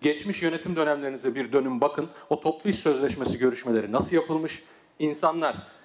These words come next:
işçiler muhatap alınmış mı? İşçi temsilcileri muhatap alınmış mı? Yoksa kapalı kapılar ardında yapılıp insanların önüne mi sunulmuş? İnsanlar bugüne kadar, insanlar bugüne kadar ne tepkiler vermiş? Bunları bir dönün bakın.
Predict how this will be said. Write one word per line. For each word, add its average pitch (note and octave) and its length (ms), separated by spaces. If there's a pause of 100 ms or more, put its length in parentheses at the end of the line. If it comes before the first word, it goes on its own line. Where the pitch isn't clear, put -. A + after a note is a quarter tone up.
(140)
işçiler E3 520
muhatap C3+ 360
alınmış C3+ 440
mı? D3 100
İşçi - 300
temsilcileri B2+ 560
muhatap C#3+ 400
alınmış E3 360
mı? C#3 80
Yoksa C#3+ 280
kapalı E3+ 340
kapılar D#3 300
ardında C3 520 (280)
yapılıp E3 400 (200)
insanların D#3+ 540
önüne D3 240
mi E3+ 100
sunulmuş? A2+ 600 (320)
İnsanlar F3 560
bugüne F#3 320
kadar, E3+ 300
insanlar F3 520
bugüne E3+ 260
kadar D#3+ 360 (220)
ne E3+ 160
tepkiler D3 540
vermiş? C3 340
Bunları C#3+ 280
bir A#2+ 320
dönün A#2 300
bakın. F#3 360